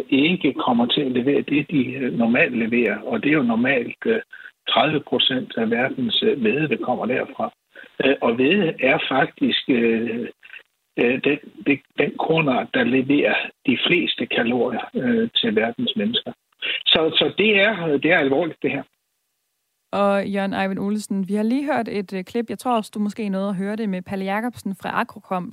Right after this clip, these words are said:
Speaker 2: der siger, at her i E U har vi faktisk korn nok, og det er ikke her, en fødevarekrise kommer til at ramme. Hvorfor er det så nødvendigt for E U at tage brakmarker i brug til at dyrke fødevarer?
Speaker 1: Øh, vi kan tage et eksempel,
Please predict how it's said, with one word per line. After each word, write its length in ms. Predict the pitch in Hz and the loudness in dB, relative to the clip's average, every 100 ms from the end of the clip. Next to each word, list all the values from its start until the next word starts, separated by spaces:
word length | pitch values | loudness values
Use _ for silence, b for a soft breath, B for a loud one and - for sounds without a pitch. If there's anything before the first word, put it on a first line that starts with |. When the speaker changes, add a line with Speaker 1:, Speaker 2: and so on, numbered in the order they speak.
| - | -8
Speaker 2:
der 100 | 196 | -8
siger, 360 | - 208 214 220 | -6 -4 -2 -4
at 240 | 190 180 - | -6 -8 2
her 140 | 269 | 2
i 260 | 214 - 247 | 2 0 0
E 60 | |
U 120 | 208 180 | -2 -4
har 160 | - 185 | -4 -4
vi 80 | 185 | -4
faktisk 500 | 175 202 190 - - | -6 -6 -10 -14 -6
korn 300 | 262 202 170 | -4 -2 -2
nok, 220 | 180 262 - b b - | -4 -6 -10 b b -2
og 80 | 214 | 2
det 80 | |
er 40 | 226 | 2
ikke 140 | 240 | 0
her, 300 | 247 190 175 - | 0 0 -2 -2
en 140 | 190 | -6
fødevarekrise 800 | - 196 202 190 180 - 185 - | -2 -2 0 -2 -4 -6 -8 -8
kommer 260 | 190 175 170 | -8 -8 -8
til 180 | - 185 | -6 -6
at 80 | |
ramme. 340 | 160 156 175 196 _ _ _ _ _ - | -4 -6 -6 -8 _ _ _ _ _ -4
Hvorfor 220 | 214 262 285 | 0 2 2
er 100 | 233 | 2
det 120 | 196 | 0
så 120 | 226 | 0
nødvendigt 480 | 233 220 262 208 180 | 0 0 0 -2 -6
for 260 | - 175 175 | -6 -4 -4
E 200 | 226 233 | -4 -2
U 140 | 202 185 | -2 -4
at 120 | 180 | -6
tage 340 | - 175 170 | -6 -6 -6
brakmarker 580 | 170 185 240 196 185 190 | -2 -2 0 0 -2 -2
i 100 | 185 | -6
brug 340 | 170 208 202 208 | -2 0 0 -4
til 120 | 202 | -4
at 220 | 185 170 | -4 -4
dyrke 180 | 180 - | -6 -4
fødevarer? 400 | 202 233 196 190 - _ _ _ _ _ _ _ _ _ _ _ _ _ _ _ _ _ _ _ _ _ - | -2 -2 -4 -6 -12 _ _ _ _ _ _ _ _ _ _ _ _ _ _ _ _ _ _ _ _ _ 0
Speaker 1:
Øh, 320 | 151 165 156 | 4 4 4
vi 60 | 165 | 2
kan 140 | - | 0
tage 160 | - 208 | 2 2
et 60 | |
eksempel, 420 | 185 - 214 170 | 2 2 0 -2